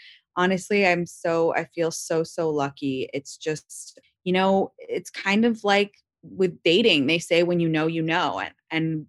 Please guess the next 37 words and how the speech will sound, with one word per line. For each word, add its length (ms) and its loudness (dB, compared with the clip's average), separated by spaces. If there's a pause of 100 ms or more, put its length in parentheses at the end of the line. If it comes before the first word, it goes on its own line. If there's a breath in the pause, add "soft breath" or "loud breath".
(320)
as 160 -2
soon 320 -2
as 100 -2
I 120 0
started 420 -2
making 380 -4
content, 680 -2 (440 soft breath)
I 120 4
was 140 2
like, 200 0
"This 220 2
is 100 0
it. 300 0
This 160 -2
is 120 -4
what 120 0
I 80 2
wanna 240 0
do 180 -4
for 140 -10
the 80 -4
rest 320 -4
of 40 -8
my 120 -2
life. 360 -2
This 200 -4
is 160 -6
more 240 0
natural 520 0
to 120 -2
me 420 2 (380 loud breath)
and 240 4
more 480 4 (180)
fun 300 2
to 120 -4
me 200 2
than 180 0